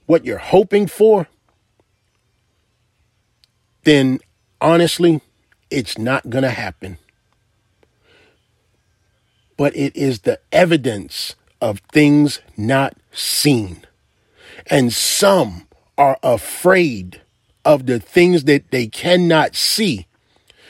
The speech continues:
But let me tell you something, Traveling Pulpit family. It is the things that we cannot see that give us the greatest blessings in our lives. Faith.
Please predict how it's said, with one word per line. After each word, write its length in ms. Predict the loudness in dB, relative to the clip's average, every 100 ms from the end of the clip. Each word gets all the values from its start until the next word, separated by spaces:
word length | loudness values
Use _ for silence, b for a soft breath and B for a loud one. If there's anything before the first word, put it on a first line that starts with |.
| b 0
But 100 | 4
let 160 | 4
me 80 | 4
tell 160 | 2 0
you 80 |
something, 380 | 0 -2 -2 -2
Traveling 380 | 0 0 0 -2
Pulpit 400 | -2 -2 -2 -6
family. 380 | -2 0 0 0
It 180 | 0 0
is 200 | 0 0
the 140 | -2 -4 _
things 340 | 4 4 2
that 200 | 0 0
we 180 | 2 -2
cannot 560 | -2 0 0 2 -2 -4
see 440 | -6 0 0 0 B B
that 240 | -2 -2 2
give 180 | 2 2
us 100 | -4
the 180 | -4
greatest 680 | -4 2 2 4 0 -2 -8
blessings 560 | 0 0 0 2 0 0
in 140 | 0 2
our 180 | 4 2
lives. 720 | 2 2 0 -2 -8 -18 -20 _ _ _ _ _ _ _ _ _ _ _ _ _ _ _ _ _ _ _ _ _ _ _ _ _ _ _ _ _ _ _
Faith. 680 | -20 -4 0 0 -2 -10